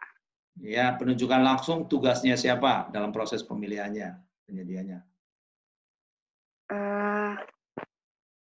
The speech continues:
Speaker 2: Pokja bukan ya, Pak?
Speaker 1: Kamu jawab dulu
Speaker 2: Pokja dan,
Speaker 1: nanti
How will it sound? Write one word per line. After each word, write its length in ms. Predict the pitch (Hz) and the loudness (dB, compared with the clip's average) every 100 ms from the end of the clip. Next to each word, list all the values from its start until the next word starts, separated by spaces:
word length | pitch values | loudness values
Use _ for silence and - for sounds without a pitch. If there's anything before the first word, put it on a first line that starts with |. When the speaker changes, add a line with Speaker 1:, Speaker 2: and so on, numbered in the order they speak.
| _ _ _ _ _ _ _ _ _ - | _ _ _ _ _ _ _ _ _ 0
Speaker 2:
Pokja 680 | 220 - _ _ 254 269 | 0 -2 _ _ 6 6
bukan 320 | 233 240 233 220 | 6 0 2 2
ya, 160 | 208 - | 2 0
Pak? 180 | - - - - - - - _ _ - | -6 -10 -10 -6 -2 -2 -4 _ _ -12
Speaker 1:
Kamu 240 | - 92 - | -6 -2 0
jawab 300 | - 233 - | 4 4 4
dulu 100 | 262 | 6
Speaker 2:
Pokja 160 | 240 | 8
dan, 160 | 226 | 10
Speaker 1:
nanti 80 | 233 | 8